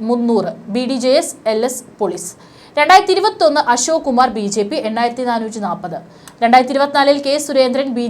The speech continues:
ജെ പി പതിനേഴായിരത്തി അഞ്ഞൂറ്റി അൻപത്, രണ്ടായിരത്തി ഇരുപത്തിനാലിൽ നവ്യ ഹരിദാസ് പതിമൂവായിരത്തി അഞ്ഞൂറ് ബി ജെ പി. മാത്രമല്ല, വഖഫ് നിയമ ഭേദഗതി പോലുള്ള ചരിത്രപരമായ നിയമ ഭേദഗതി മോദി സർക്കാർ കൊണ്ടുവന്നതിന് ശേഷം ആ വിഷയം ഏറ്റവും അധികം ചർച്ച ചെയ്യപ്പെട്ട കേരളത്തിലെ ഒരു നിയമസഭാ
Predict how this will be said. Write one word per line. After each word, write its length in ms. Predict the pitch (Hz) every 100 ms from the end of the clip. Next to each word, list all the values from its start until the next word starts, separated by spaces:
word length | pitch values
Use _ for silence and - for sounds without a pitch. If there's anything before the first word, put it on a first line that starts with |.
| 254
ജെ 80 | 247
പി 80 | 311 381 - -
പതിനേഴായിരത്തി 520 | 226 226 254 262 254
അഞ്ഞൂറ്റി 260 | 220 226 233
അൻപത്, 280 | 175 175 160 - - - -
രണ്ടായിരത്തി 340 | 233 240 247 254
ഇരുപത്തിനാലിൽ 560 | 254 277 - 262 262 277
നവ്യ 240 | 240 226 277 277
ഹരിദാസ് 360 | 240 262 294 247
പതിമൂവായിരത്തി 480 | 220 226 233 233 226
അഞ്ഞൂറ് 320 | 220 240 294 240
ബി 80 | 202 -
ജെ 60 | 214
പി. 100 | 180 - - - - 220
മാത്രമല്ല, 420 | 233 294 277 277 294 214
വഖഫ് 360 | 240 349 349 311
നിയമ 180 | 302 302
ഭേദഗതി 400 | 269 254 262 262 254
പോലുള്ള 300 | 254 233 226 247
ചരിത്രപരമായ 680 | 254 233 254 302 294 294 285 285 247
നിയമ 240 | 247 262 240
ഭേദഗതി 380 | 233 226 233 240 214
മോദി 200 | 233 277 285
സർക്കാർ 280 | 254 254 254 247
കൊണ്ടുവന്നതിന് 600 | 226 247 262 240 240 247 -
ശേഷം 300 | 208 233 165 - - - - - - 277
ആ 40 | 359
വിഷയം 280 | 339 359 320 294
ഏറ്റവും 280 | 339 381 330
അധികം 220 | 294 294 285
ചർച്ച 200 | 254 254 269
ചെയ്യപ്പെട്ട 300 | 262 262 254 254
കേരളത്തിലെ 360 | 240 233 240 247
ഒരു 60 | 240 240
നിയമസഭാ 400 | 240 247 -